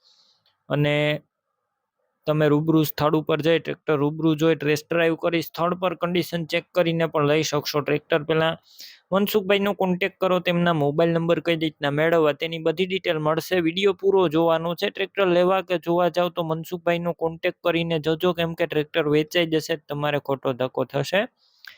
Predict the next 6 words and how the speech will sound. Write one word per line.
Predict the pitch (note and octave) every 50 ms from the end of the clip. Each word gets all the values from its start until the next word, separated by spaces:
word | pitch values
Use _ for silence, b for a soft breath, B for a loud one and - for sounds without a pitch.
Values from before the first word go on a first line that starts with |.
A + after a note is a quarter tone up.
| B B B B B B B -
ટ્રેક્ટરની | F3+ G3 G3 _ - G#3+ G#3 G3+ G#3 G3+ F#3 F#3+ F#3+
અંદર | G3+ F#3 E3 C3+ A#2 - _ _ _ _ _ _ _ _ _ _ _ _ _ _ _ _ _ _ _ - - - - -
હાઇડ્રોલિકનું | B2+ D3+ E3 E3 F3+ G3+ G3+ G3+ G#3 F#3+ - - F#3 F#3+ F#3 F3+
કામ | - E3+ E3 E3+ E3+ E3+ D#3+ -
કરાવેલું | D#3 D3+ D3+ D#3+ F3+ F#3 F3 D#3+ D3+ D3 C#3+ -
છે | - F#3+